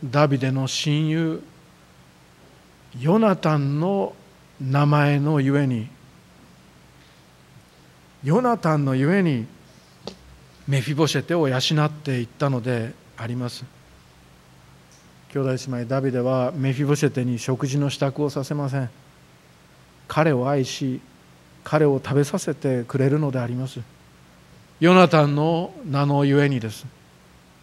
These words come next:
メフィボシェテの名のゆえに祝福が来ているのではないのであります。メフィボシェテの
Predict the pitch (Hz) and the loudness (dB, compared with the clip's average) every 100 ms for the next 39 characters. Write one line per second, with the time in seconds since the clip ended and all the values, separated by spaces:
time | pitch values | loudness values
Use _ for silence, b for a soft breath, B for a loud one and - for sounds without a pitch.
0 | - B B B B - - - - - | -20 B B B B -14 -20 -20 -20 -20
1 | - - - - - - B B - 156 | -20 -20 -20 -20 -20 -20 B B 0 4
2 | 156 175 185 180 170 151 151 160 135 - | 6 6 4 6 4 2 2 2 0 -2
3 | - - - - - - - - 139 139 | -12 -20 -20 -20 -20 -20 -20 -14 -2 2
4 | 156 160 160 160 151 139 131 151 - - | 4 6 6 4 2 0 -2 -6 -18 -20
5 | - - - - - 180 147 170 156 160 | -20 -20 -16 -8 -2 0 0 0 0 -2
6 | - 160 143 139 135 165 131 143 180 160 | 0 2 2 0 0 0 0 -2 -2 -4
7 | 143 143 135 139 - 147 - - - - | -6 -8 -10 -12 -14 -20 -20 -20 -20 -20
8 | - b b b b b b - 156 170 | -20 b b b b b b -2 2 4
9 | 202 208 196 190 165 165 156 160 | 6 6 6 4 2 4 2 0